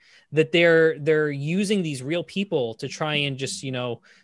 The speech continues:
work the waterworks. Like, and, and I think that's really an issue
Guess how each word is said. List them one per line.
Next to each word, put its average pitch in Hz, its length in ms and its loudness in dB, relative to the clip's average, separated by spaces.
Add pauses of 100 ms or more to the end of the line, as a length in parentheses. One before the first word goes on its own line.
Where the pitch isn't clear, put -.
(280)
work 156 420 0
the 160 80 0
waterworks. 139 1040 -4
Like, 135 800 -8 (460)
and, 160 320 -2
and 156 200 -4
I 156 120 0
think 180 220 -6
that's 170 220 -4
really 156 400 -2
an 143 140 -8
issue 110 580 -4